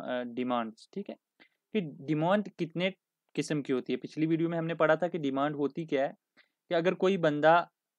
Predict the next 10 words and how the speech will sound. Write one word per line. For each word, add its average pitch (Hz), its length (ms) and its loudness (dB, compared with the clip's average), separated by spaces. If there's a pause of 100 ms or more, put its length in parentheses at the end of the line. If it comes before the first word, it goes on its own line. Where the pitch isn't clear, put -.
(340)
लेना 147 400 4
चाहता 131 300 4
है, 127 40 0
मतलब 139 140 -2
कोई 175 200 4
भी 196 80 2
कंज्यूमर 160 560 2
है 131 220 6
और 156 220 0
वो 165 540 -2